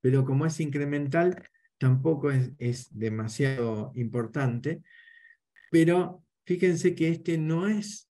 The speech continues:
es el proyecto. En cambio, cuando vamos a operaciones, ¿eh?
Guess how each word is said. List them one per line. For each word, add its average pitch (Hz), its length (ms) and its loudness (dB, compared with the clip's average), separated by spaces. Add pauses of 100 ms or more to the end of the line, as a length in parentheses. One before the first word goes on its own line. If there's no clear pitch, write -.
es 135 220 -2
el 180 100 4
proyecto. 131 680 0 (360)
En 139 140 -2
cambio, 147 720 0 (460)
cuando 113 380 -2
vamos 196 320 0
a 180 40 4
operaciones, 170 840 0 (400)
¿eh? 202 180 -8